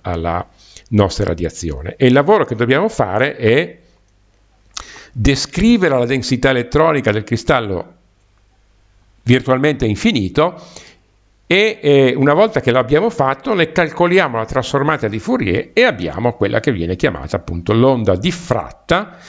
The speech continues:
eh, in una certa, eh, direzione K. Allora, come facciamo a descrivere questo cristallo, questa densità elettronica del cristallo infinito? Beh, allora utilizziamo uno strumento,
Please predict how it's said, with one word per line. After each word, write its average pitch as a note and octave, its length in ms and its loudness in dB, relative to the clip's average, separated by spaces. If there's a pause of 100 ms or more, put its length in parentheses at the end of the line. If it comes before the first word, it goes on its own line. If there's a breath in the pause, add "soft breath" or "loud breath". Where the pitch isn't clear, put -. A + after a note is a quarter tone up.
(140)
eh, A#2+ 140 2
in C#3+ 240 2
una B2 180 2
certa, G2 640 -2
eh, E2 360 -6
direzione F2 560 -2
K. D2 240 -6 (1300 loud breath)
Allora, F#3 300 4
come B3 240 0
facciamo F#3+ 480 0
a - 20 2
descrivere E3+ 800 0
questo D#3 360 0
cristallo, C#3+ 720 0
questa D3 220 -2
densità C#3+ 420 -2
elettronica C#3 500 0
del A2 120 0
cristallo G#2+ 400 -2
infinito? E2+ 500 -6
Beh, F#3+ 160 2
allora A3+ 260 0
utilizziamo E3+ 540 0
uno E3 160 -4
strumento, F3 920 0